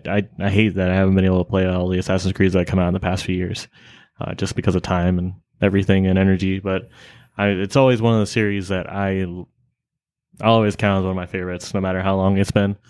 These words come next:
Uh, and I, I would love to see them do a T V show or do another movie, uh, just something, just to get to see more media for Assassin's Creed. I think it's a great property, and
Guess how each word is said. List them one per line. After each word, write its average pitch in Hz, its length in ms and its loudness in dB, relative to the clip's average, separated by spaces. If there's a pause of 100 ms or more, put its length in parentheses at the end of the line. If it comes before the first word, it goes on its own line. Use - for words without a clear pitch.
(480)
Uh, 90 280 -2
and 92 420 0 (260)
I, 101 180 0 (140)
I 104 120 2
would 110 180 4
love 131 180 2
to 110 80 2
see 104 180 0
them 92 320 -4 (320)
do 98 220 4
a 92 60 0
T 98 160 2
V 98 120 0
show 95 240 0
or 92 220 -2
do 95 280 2
another 92 280 2
movie, 101 480 2 (480)
uh, 92 220 -4 (260)
just - 200 -6
something, 92 340 0
just 95 200 2
to 98 60 -6
get 104 100 2
to 104 60 0
see 101 200 0
more 98 300 2
media 95 460 -2
for 104 140 -4
Assassin's 92 360 0
Creed. 95 240 2
I 90 80 0
think 95 180 -4
it's - 140 -4
a 95 40 -2
great 92 200 -2
property, 98 460 -4
and 95 180 -2